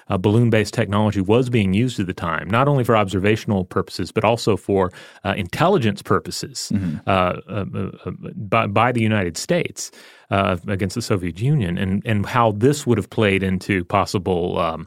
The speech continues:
Speaker 1: reports of unidentified flying objects. And, and this is a case where, yeah, we've all heard the, essentially the, the boring story at this point of somebody seeing something unexplainable in the sky and thinking it's aliens and having to embellishment or turn to embellishment to, to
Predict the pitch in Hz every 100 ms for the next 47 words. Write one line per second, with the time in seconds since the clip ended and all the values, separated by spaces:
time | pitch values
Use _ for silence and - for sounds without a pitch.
0 | - 104 104 - - 123 - - 95 95
1 | 87 92 90 87 82 104 87 92 170 139
2 | - - 113 110 123 123 156 135 120 123
3 | 117 120 110 101 - - - - 151 131
4 | 131 139 139 113 127 117 110 117 - 165
5 | 143 113 110 113 107 113 120 104 - 117
6 | 113 101 92 98 - - 95 85 - -
7 | - - 101 95 92 - 107 104 95 -
8 | 110 104 98 107 98 92 87 85 - 98
9 | 92 87 82 82 - 120 104 85 82 87
10 | 135 117 92 82 120 123 101 85 85 98
11 | 98 92 95 90 - - - 104 113 110
12 | 107 - 104 - _ _ 104 98 - 135
13 | 127 120 104 101 98 95 - 92 - -
14 | _ _ _ - 107 - 120 98